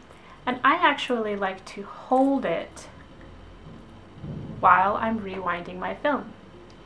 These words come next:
Then follow the arrow and simply roll the film all the way back into the film cartridge.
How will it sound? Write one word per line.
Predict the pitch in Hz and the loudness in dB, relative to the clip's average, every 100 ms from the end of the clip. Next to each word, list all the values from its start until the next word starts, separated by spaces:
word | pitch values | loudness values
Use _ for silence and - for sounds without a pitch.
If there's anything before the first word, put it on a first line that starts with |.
| - - - - - | -20 -20 -20 -20 -6
Then | 220 208 220 269 311 - - - - | 0 2 4 4 2 -6 -20 -20 -2
follow | - 127 220 226 | 8 8 8 4
the | 123 - | 2 2
arrow | 233 214 190 196 262 - - - - | 4 6 4 2 0 -4 -16 -14 -8
and | 196 196 | -6 -6
simply | - 185 196 - 196 185 185 | -6 -6 -6 -6 -8 -8 -12
roll | 185 185 190 208 220 | -2 2 4 4 2
the | 254 | 0
film | 254 214 202 196 202 - - | -2 0 2 2 0 -8 -6
all | 196 190 190 | 0 2 2
the | 208 | -2
way | 220 220 | -2 -2
back | 220 190 185 - - - - | 0 0 0 -6 -20 -20 -14
into | 233 247 262 262 - - 220 202 208 202 208 208 - - - - - - - - - - - - - - | -2 0 2 0 -2 -4 -2 -2 0 -2 -4 -12 -20 -20 -20 -20 -20 -20 -20 -20 -20 -16 -16 -16 -20 -12
the | 226 | -10
film | - 190 196 | -4 -4 -4
cartridge. | - 180 175 180 185 - | 0 0 0 -10 -14 -16